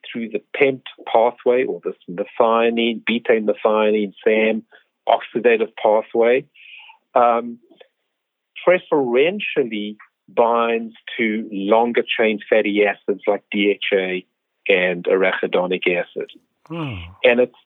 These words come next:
Speaker 1: the phosphatidylcholine, the phospholipid,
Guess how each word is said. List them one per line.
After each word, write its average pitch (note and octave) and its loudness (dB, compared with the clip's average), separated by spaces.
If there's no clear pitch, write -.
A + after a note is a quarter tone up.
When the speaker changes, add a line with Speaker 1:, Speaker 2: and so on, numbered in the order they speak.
Speaker 1:
the B2 2
phosphatidylcholine, C#3 0
the G#2 -2
phospholipid, A#2 -2